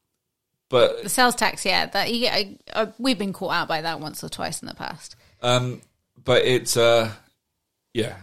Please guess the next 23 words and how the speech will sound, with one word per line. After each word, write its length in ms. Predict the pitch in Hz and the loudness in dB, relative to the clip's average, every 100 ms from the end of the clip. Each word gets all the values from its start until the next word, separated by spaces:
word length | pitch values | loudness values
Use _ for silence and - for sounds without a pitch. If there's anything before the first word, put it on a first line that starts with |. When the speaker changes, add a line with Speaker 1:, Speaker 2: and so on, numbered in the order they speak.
| - | -2
Speaker 1:
it's, 160 | 127 | -2
it's 200 | 127 139 | 2 0
good. 180 | - 143 | 2 2
You 120 | 117 | 2
know, 60 | 107 | -2
if, 260 | 95 - - | -2 -6 -8
if, 180 | 117 | -8
if 220 | - - - | -8 -10 -6
you 20 | |
wanna 120 | 123 | -6
fill 100 | 113 107 | -6 -8
up 60 | |
a 40 | - | -6
suitcase 420 | 101 - 87 - | -8 -6 -8 -6
with 100 | - | -10
stuff, 440 | 80 - 104 _ _ | -10 -12 -14 _ _
Speaker 2:
Mm-hmm. 220 | 240 233 247 | -4 0 2
Speaker 1:
um, 260 | 92 92 92 | 2 0 -2
buy 180 | - | 0
your 120 | 135 92 | 0 0
clothes 300 | 95 90 85 | -2 -2 -4
or 40 | |
whatever. 340 | 82 85 90 | -8 -6 -6